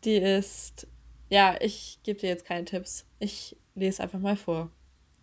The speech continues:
Also der Titel lautet Aus dem Nähkästchen. Er war qualifiziert für den Job.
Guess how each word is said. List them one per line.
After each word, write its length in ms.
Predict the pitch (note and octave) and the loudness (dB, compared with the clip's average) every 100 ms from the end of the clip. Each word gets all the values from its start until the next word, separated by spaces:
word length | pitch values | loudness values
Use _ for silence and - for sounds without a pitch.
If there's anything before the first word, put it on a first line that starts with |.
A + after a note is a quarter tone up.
| _ _ - _ _ - | _ _ -20 _ _ 2
Also 240 | G3 F#3+ | 2 4
der 160 | F#3+ G3 | 0 0
Titel 280 | - A3+ | -2 -4
lautet 560 | A#3 G3+ F#3+ G3 G3 - | -2 2 2 0 -4 -4
Aus 420 | - F#3 G3 - - | 2 4 4 0 -6
dem 280 | G3 G3 | -4 -2
Nähkästchen. 960 | F3 E3+ E3 - E3+ - - E3+ D#3+ E3+ _ _ _ _ - | 0 0 0 -4 -10 -10 -10 -8 -6 -8 _ _ _ _ 4
Er 160 | G#3 | 6
war 100 | G3+ | 6
qualifiziert 920 | G#3 - G3+ G3+ G#3+ G3+ - B3+ C#4+ - | 4 2 2 2 -2 -4 2 4 4 2
für 140 | A3 | 0
den 200 | A3 G#3+ | 2 2
Job. 280 | G3+ E3+ | 2 0